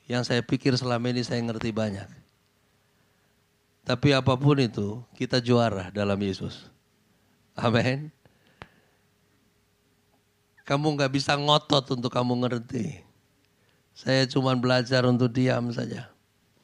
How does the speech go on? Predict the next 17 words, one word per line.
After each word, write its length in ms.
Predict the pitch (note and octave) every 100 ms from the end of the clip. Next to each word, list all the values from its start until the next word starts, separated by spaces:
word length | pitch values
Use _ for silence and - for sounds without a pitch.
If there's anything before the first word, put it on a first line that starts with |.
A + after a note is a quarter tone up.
| _ _ _ _
Latih 480 | B2 C3 B2+ C#3+
diri 240 | C#3 C3+ B2+
diam 400 | C3 C3+ C3+ B2+
dan 320 | G#2+ A#2+ A2+ - _ _ _ _
biar 320 | B2 C3 B2
Tuhan 320 | - B2 B2
menjelaskan 720 | A#2+ A2+ A#2+ B2 - A#2 G#2
dengan 240 | G#2+ G#2+ G#2
waktu. 480 | A2 G#2+ - A#2 G#2+ - _ _ _ _ _ _ _ _ _ _ _ _ _ _ _
Karena 240 | A#2+ A#2+ B2+
ini 180 | C3+
yang 80 | C3
saya 140 | - B2+
percaya, 480 | B2 A2+ C3+ C3 B2+
Tuhan 300 | C3 A#2+ C3
menyertai 560 | B2 A#2+ A#2 B2 A#2+
kita. 480 | A#2 C3 A#2+ A2 G#2